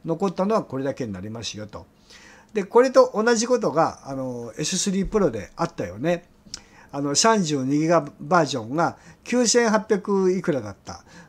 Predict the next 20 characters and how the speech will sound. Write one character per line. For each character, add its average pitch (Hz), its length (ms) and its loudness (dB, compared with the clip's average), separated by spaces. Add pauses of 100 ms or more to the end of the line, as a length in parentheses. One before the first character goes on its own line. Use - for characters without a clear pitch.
で、 208 320 6
十 185 240 0
六 233 220 4
ギ 214 80 -8
ガ 233 100 6
バ 226 160 6
ー - 60 6
ジ - 100 -4
ョ 107 60 -6
ン 120 80 -10
が 135 120 -2
八 135 220 -4
千 160 1400 0
九 160 100 -2
百 120 180 -6
い 117 80 -8
く 117 80 -8
ら 101 80 -8
だ 92 120 -14
っ 90 40 -20